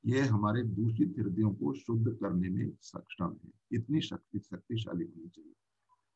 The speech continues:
ठीक है प्रभु जी, मुझे, मुझे पता नहीं आपका, अ, स-, अ, सवाल का उत्तर, प्रश्न का उत्तर ठीक से मैं दे पाया कि नहीं दे पाया।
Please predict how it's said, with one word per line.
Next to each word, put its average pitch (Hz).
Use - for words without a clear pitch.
ठीक 175
है 170
प्रभु 147
जी, 147
मुझे, 143
मुझे 123
पता 127
नहीं 131
आपका, 110
अ, 92
स-, -
अ, 92
सवाल 101
का 104
उत्तर, 101
प्रश्न 110
का 110
उत्तर -
ठीक 98
से 101
मैं 95
दे 107
पाया 92
कि 92
नहीं 98
दे 95
पाया। 87